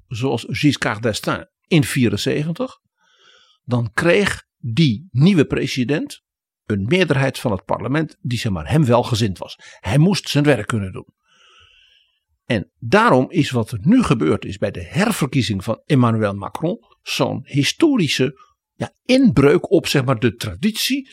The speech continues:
en ook dus de structuur van de Vijfde Republiek. Want deze president heeft als eerste sinds negentien achtenvijftig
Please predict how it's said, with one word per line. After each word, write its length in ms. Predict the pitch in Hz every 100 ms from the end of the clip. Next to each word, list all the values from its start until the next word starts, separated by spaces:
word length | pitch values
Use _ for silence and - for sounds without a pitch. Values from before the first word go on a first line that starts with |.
| - - _ -
en 280 | 160 135
ook 180 | 147 110
dus 180 | 117 -
de 260 | 120 - _
structuur 920 | - - 139 - - 170 240 - -
van 240 | - 240 196
de 80 | 131
Vijfde 320 | 139 104 107
Republiek. 520 | 101 - 113 190 - - - -
Want 180 | 117
deze 340 | 131 190 214 165
president 720 | 123 104 - 95 - - -
heeft 280 | 139 127 -
als 320 | 113 - -
eerste 500 | - 226 170 - -
sinds 340 | - - 185 -
negentien 300 | 107 - 113
achtenvijftig 680 | - - 120 131 - 185